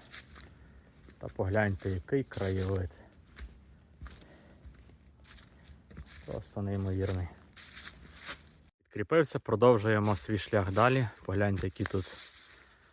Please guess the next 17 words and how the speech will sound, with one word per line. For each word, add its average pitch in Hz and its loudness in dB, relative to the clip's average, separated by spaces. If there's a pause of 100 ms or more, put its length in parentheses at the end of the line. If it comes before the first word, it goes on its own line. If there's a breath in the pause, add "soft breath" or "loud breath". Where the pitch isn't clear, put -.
(160)
старі 95 -2
дерева 98 4
великі. 95 0 (2250 loud breath)
І 117 -2
краєвиди 101 6
навколо 95 4 (140)
неймовірні. 95 2 (840 loud breath)
Попереду 110 2
нас 107 0
очікує 110 -2
дуже 101 0
красивий 98 2 (760 loud breath)
жовто-червоний 101 2 (720 loud breath)
осінній 98 -2
ліс, 131 0
такий - -4
коридор. 110 2